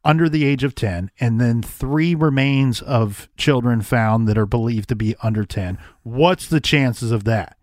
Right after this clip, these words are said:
But what we didn't discuss is, could the kids be separated? Could they be alive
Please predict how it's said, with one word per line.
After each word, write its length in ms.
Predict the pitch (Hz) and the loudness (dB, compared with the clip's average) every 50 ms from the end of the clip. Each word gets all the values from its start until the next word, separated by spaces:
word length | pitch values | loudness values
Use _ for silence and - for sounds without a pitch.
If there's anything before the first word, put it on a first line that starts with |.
| _ _ _ _ _ _ - - | _ _ _ _ _ _ -12 -2
But 120 | - 143 127 | 0 0 2
what 260 | 131 151 170 170 160 | 6 4 4 4 4
we 140 | 165 165 143 | 2 2 4
didn't 320 | 127 190 220 220 214 170 | 4 4 4 4 2 2
discuss 580 | 143 139 127 - - - 120 113 113 - - - - | 2 0 0 0 0 2 2 2 2 0 -4 -10 -4
is, 360 | - 131 123 120 113 - - - _ _ _ _ _ _ _ _ _ _ _ _ _ _ _ _ _ _ _ _ - | 0 2 2 2 0 -2 -6 -16 _ _ _ _ _ _ _ _ _ _ _ _ _ _ _ _ _ _ _ _ -4
could 240 | - - 202 226 180 | 0 2 2 4 4
the 80 | 196 180 | 2 0
kids 260 | - - 196 175 135 | 2 2 0 0 2
be 140 | 131 131 117 | -2 -4 -2
separated? 720 | - - 196 208 - 123 104 87 80 76 - - - - - - - - - | 2 2 2 2 2 0 -4 -4 -6 -8 -12 -18 -20 -20 -20 -20 -20 -8 0
Could 160 | - 170 151 | 0 2 4
they 140 | 160 160 151 | 4 2 4
be 140 | 143 160 156 | 4 4 4
alive 760 | 143 131 139 165 202 202 151 113 101 95 95 107 - - | 4 6 6 6 6 6 6 4 2 0 -4 -6 -8 -12